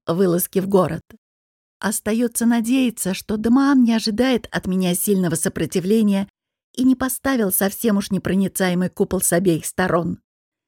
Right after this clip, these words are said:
Но если я вырвусь из комнаты и не успею выбраться за пределы дворца, уверена, Дамаан сделает это. Предпримет все возможное, чтобы я не сбежала,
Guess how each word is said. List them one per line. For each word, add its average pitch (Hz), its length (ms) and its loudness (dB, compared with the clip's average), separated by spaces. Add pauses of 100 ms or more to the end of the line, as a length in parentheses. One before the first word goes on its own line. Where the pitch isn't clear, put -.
(240)
Но 208 100 0
если 254 320 0
я 226 160 2
вырвусь 214 460 0
из - 180 -4
комнаты 226 520 2 (440)
и 254 100 -2
не 254 100 4
успею 262 440 0
выбраться 208 500 0
за 190 100 -2
пределы 180 440 0
дворца, 190 580 0 (320)
уверена, 180 640 0 (160)
Дамаан 208 480 0
сделает 175 600 0
это. 165 380 -4 (640)
Предпримет 175 600 -2
все - 260 -2
возможное, 202 680 -2 (360)
чтобы 285 300 -4
я 240 180 0
не 226 140 2
сбежала, 196 640 -2